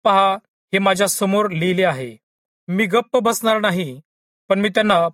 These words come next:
परतफेड करीन. त्यांचे अन्याय मी त्यांच्या पदरी भरून देईल. त्यांची पापे आणि त्यांच्या वडिलांची पापे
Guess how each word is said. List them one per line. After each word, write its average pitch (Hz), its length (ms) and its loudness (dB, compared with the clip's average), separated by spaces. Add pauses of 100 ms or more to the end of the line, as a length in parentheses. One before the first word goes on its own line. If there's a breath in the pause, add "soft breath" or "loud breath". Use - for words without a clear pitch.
(120)
परतफेड 190 440 0
करीन. 135 340 -4 (300)
त्यांचे 196 320 -2
अन्याय 175 460 0 (120)
मी 175 80 -6
त्यांच्या 185 320 -4
पदरी 175 280 -2
भरून 160 300 -6
देईल. 127 260 -8 (380)
त्यांची 185 260 -2
पापे 185 520 0 (340)
आणि 175 160 0
त्यांच्या 190 260 0
वडिलांची 196 440 0
पापे 151 420 -4